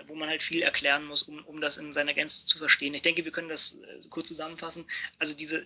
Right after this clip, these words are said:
dieses, dieses Paper oder diese, dieser Artikel, es ist ja keine wirkliche Publikation im, im wissenschaftlichen Sinne, hatte sehr viele Schwachstellen,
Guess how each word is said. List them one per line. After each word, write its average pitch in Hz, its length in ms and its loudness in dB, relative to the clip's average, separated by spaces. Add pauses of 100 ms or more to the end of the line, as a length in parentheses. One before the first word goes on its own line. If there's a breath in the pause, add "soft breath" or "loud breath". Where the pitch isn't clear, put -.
dieses, 156 520 4
dieses - 260 2
Paper 165 340 -4
oder 143 120 -10
diese, 147 160 -12
dieser - 260 -2
Artikel, - 340 -2
es - 120 0
ist - 140 8
ja 143 80 -6
keine 143 340 -10
wirkliche - 260 -8
Publikation 151 640 0
im, 143 220 -16
im 143 140 -12
wissenschaftlichen 156 500 2
Sinne, 156 220 2 (480 loud breath)
hatte 170 240 0
sehr 147 180 4
viele 143 200 0
Schwachstellen, 170 680 0